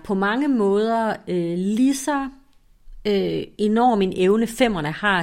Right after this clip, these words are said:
til at fokusere, til at fordybe sig, til at gå dybere og dybere og dybere og dybere i tingene. Lige så meget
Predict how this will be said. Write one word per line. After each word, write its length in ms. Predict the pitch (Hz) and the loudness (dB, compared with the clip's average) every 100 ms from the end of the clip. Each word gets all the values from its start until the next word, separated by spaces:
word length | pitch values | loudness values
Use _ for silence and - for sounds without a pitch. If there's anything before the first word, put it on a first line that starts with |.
| - | -2
til 340 | - 208 196 - | 0 2 0 -2
at 100 | - | -8
fokusere, 920 | - 180 180 - - 254 220 - - - - - - - | -4 -4 -4 -4 0 2 2 0 -6 -12 -20 -20 -18 -4
til 140 | 220 | 0
at 80 | 202 | 0
fordybe 640 | 202 185 - 247 214 160 | 0 -6 2 2 2 -4
sig, 300 | - 160 151 156 | -6 -6 -6 -6
til 160 | - 214 | -2 0
at 180 | 180 | 0
gå 100 | 175 | -2
dybere 380 | 180 220 240 233 | -4 2 2 2
og 100 | 190 | 2
dybere 240 | 202 208 190 | 0 0 0
og 80 | |
dybere 220 | 190 190 175 | 0 -2 -2
og 40 | |
dybere 220 | 196 202 | -2 -2
i 40 | 165 | -2
tingene. 360 | 214 185 151 - - - - - | -2 -2 -4 -10 -20 -20 -20 -8
Lige 400 | 190 196 233 233 | -4 0 2 2
så 180 | - 254 | 0 -2
meget 460 | 214 170 180 196 | -2 0 0 -2